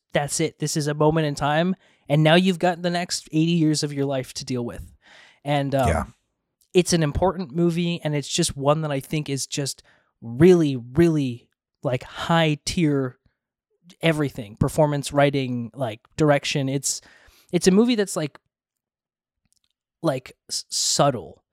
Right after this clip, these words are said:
Speaker 1: but in a
Speaker 2: Mm-hmm.
Speaker 1: way that feels real, like, realistic.
Speaker 2: Yeah.
Speaker 1: And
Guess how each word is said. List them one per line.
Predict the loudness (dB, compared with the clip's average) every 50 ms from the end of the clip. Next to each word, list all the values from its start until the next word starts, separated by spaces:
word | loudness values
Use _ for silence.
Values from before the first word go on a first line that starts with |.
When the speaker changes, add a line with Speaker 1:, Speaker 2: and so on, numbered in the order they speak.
| _ _ _ _ _ -16
Speaker 1:
but | -2 2 2 2 2 2
in | -2 -2 0 2
a | 2
Speaker 2:
Mm-hmm. | 2
Speaker 1:
way | 2 0 0 -2
that | -2 -4 -8
feels | -8 -6 -6 -4 -4 -4 -6 -10
real, | -12 -14 -14 -14 -18 -20 _ _
like, | -6 -6 -4
realistic. | -2 0 0 0 0 -2 -4 -8 -10 -14 -18 -20 -20 _ _ _ _ _ -20 -8 -2
Speaker 2:
Yeah. | 0 2 2 2 2 0
Speaker 1:
And | -2 -6 -8